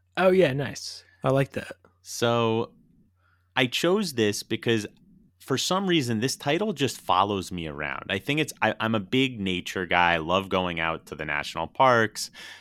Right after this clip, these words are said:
Speaker 2: I love, you know, hiking. I just, I love being out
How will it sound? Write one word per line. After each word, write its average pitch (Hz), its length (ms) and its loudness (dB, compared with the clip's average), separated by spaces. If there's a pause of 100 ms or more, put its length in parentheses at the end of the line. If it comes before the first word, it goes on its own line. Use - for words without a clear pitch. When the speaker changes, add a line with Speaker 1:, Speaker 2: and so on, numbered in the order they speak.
(160)
Speaker 2:
I 90 80 0
love, 87 420 2
you 101 160 0
know, 78 360 0 (120)
hiking. 98 1000 0 (840)
I 120 160 0
just, 135 320 -2
I 107 100 4
love 107 340 2
being 90 300 -2
out 76 340 -2